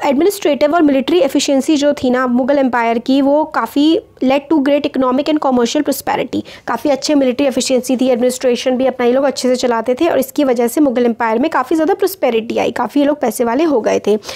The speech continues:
International travelers जो आते हैं वो बताते हैं कि कितना ज़्यादा यहाँ पे wealth थी, कितने पैसे वाले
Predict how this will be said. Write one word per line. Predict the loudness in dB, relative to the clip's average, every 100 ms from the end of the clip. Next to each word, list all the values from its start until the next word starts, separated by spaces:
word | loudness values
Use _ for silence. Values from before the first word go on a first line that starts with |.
| -14 -4
International | -2 2 0 0 0 0
travelers | 2 0 2 2 2
जो | 2
आते | 0 2 0
हैं | 2 2
वो | 2 0
बताते | -2 -2 -2 0
हैं | 0 0
कि | -2
कितना | -4 -2 -2
ज़्यादा | 0 0 0
यहाँ | 0 0
पे | -2
wealth | 0 -2 -2 -4
थी, |
कितने | -2 -2 -2
पैसे | -2 -2 0
वाले | 0 0 0